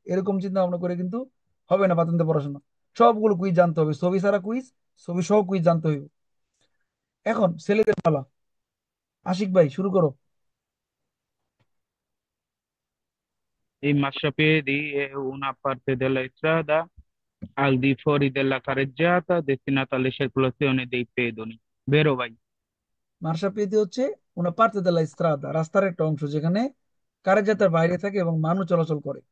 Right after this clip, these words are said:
Speaker 1: Vero।
Speaker 2: Nelle aree pedonali possono i veicoli della polizia con sirena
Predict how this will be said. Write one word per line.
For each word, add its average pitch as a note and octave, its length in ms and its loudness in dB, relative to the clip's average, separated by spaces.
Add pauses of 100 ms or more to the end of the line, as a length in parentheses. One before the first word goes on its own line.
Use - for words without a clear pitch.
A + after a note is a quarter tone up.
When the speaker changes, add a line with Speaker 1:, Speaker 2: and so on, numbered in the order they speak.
(280)
Speaker 1:
Vero। C#3 260 -2 (3000)
Speaker 2:
Nelle D#3 260 4
aree D3+ 400 2
pedonali D3+ 600 -4
possono C#3+ 500 -4
i C#3+ 240 -4
veicoli D3 540 -2
della C3 280 -2
polizia D3+ 680 2
con C3+ 220 0 (800)
sirena E3+ 640 0